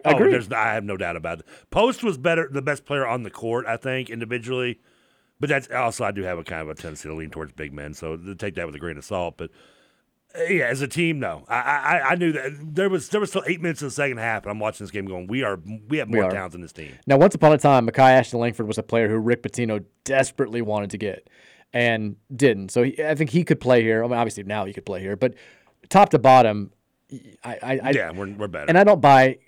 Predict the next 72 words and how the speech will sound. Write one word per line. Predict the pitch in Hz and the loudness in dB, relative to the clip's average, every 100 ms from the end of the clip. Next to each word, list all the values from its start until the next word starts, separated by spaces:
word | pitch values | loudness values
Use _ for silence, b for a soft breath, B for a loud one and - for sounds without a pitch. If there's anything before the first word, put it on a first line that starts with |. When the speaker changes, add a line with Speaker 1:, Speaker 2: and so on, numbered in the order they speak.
| - | -2
Speaker 2:
Kenny | 196 180 | 0 4
Payne. | 156 143 139 - | 4 4 0 0
I | 131 | 4
haven't | 170 151 | 4 4
seen | 147 | 2
him | 135 | 2
get | 127 | 0
a | |
ton | - 131 | 0 -2
of | 123 | 0
heat | 127 143 | 0 0
for | |
the | 120 | -2
comment, | - 123 123 131 131 107 | 2 2 2 0 -2 -12
maybe | 113 117 | -6 -6
just | 117 - | -6 -12
'cause | 110 | -6
people | 117 110 | -4 -2
haven't | 113 110 | -2 -4
seen | - 120 | -4 -4
it. | 107 | -2
But | 131 | 0
he | |
did | 131 131 | 2 4
say | 135 | 4
after | 123 117 | 4 2
the | 117 | -2
game, | 120 113 | 0 0
like, | 110 107 - | -4 -8 0
talking | 131 135 | 4 4
to | 127 | 2
the | |
guys, | 120 120 120 | 2 2 2
I | 117 | 2
told | 120 120 | 0 0
him, | |
you | 113 | -2
know, | 110 - b b b | -6 -8 b b b
"You're | 143 | 0
never | 147 160 160 | 6 8 8
gonna | 151 147 | 6 6
be | 139 147 | 8 6
the | 135 | 6
more | 135 | 6
talented | 135 135 135 131 117 | 6 6 6 4 0
team." | 139 135 123 | 0 2 2
I'm | |
like, | 131 131 - | -2 -4 -6
"Last | 240 294 - | -2 -2 -2
night | 247 262 | -2 -2
Speaker 1:
No. | |
Speaker 2:
they | 175 202 | 4 4
were | 254 262 | 6 2
the | 226 226 | 6 6
more | 196 196 | 8 4
talented | 190 160 143 - - | 4 2 2 -2 -8
team." | 107 | -4
Speaker 1:
No, | 143 | -4
it | |
stuck | - 226 | 0 0
out | 220 202 | 0 0
to | 185 | 0
me | 196 | 0
when | 156 | 0
I, | 147 | -2
like | 170 | -2
I | 120 143 | -4 -6
said, | - 117 | -4 -4
I | |
watched | 139 156 - | -2 -2 -4
the | 160 | -8
YouTube | 151 135 156 143 | -8 -6 -6 -6